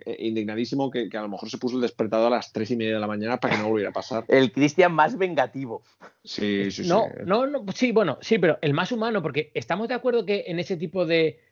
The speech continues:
Speaker 3: de actividades como de hoteles o de un viaje guiado, que sea tal,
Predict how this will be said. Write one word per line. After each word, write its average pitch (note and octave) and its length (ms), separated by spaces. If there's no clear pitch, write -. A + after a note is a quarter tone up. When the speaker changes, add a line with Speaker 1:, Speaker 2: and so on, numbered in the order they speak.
Speaker 3:
de E3 120
actividades D3+ 540
como B2+ 500
de A#2+ 100
hoteles B2+ 580
o B2 140
de A2+ 400
un B2 140
viaje B2+ 300
guiado, C#3 400
que C3+ 80
sea C#3 80
tal, C#3 180